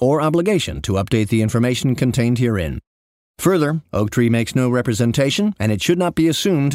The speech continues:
that past investment performance is an indication of future results. Moreover, wherever there is a potential for profit, there is also the possibility of loss.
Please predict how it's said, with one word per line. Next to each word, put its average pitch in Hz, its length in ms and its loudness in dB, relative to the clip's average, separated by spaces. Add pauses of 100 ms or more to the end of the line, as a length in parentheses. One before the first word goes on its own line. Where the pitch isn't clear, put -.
that 95 120 -2
past 107 320 -2
investment 110 420 0
performance 139 520 -2 (160)
is 143 160 2
an 135 80 2
indication 127 520 0
of 82 120 -4
future 113 260 0
results. 78 540 -4 (420)
Moreover, 120 540 0 (160)
wherever 131 440 2
there 127 200 2
is 117 80 -2
a 117 60 -2
potential 123 420 -2
for 110 120 0
profit, 131 440 -4 (160)
there 76 160 -6
is 76 120 -6
also 117 360 0
the 101 120 -4
possibility 110 640 0
of 123 100 -2
loss. 69 440 -4